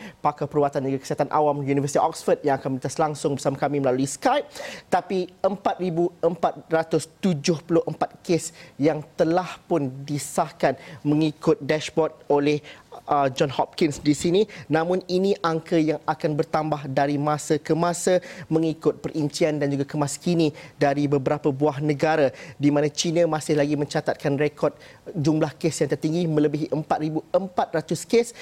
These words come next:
diikuti dengan beberapa negara lain termasuk negara jiran seperti Thailand dengan mencatatkan empat belas kes. Datuk, sudah pasti ini sesuatu yang menggerunkan, tetapi dalam masa yang sama,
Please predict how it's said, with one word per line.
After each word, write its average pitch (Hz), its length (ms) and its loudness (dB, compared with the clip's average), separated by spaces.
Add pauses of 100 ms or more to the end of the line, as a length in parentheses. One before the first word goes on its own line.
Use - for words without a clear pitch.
(220)
diikuti 147 560 2
dengan 147 240 2
beberapa 147 400 0
negara 151 400 2
lain 160 180 4
termasuk 156 460 -2
negara 160 240 2
jiran 165 400 0
seperti - 300 -8
Thailand 180 400 2 (260)
dengan 151 240 2
mencatatkan 147 480 -2
empat 165 320 0
belas 143 260 -2
kes. - 300 0 (500)
Datuk, 170 380 0 (220)
sudah 175 200 0
pasti 180 460 -2 (140)
ini 170 260 2
sesuatu 156 480 0
yang 139 460 0 (340)
menggerunkan, 143 760 2 (480)
tetapi - 320 -2
dalam 180 200 2
masa 214 240 0
yang 214 80 0
sama, 220 420 2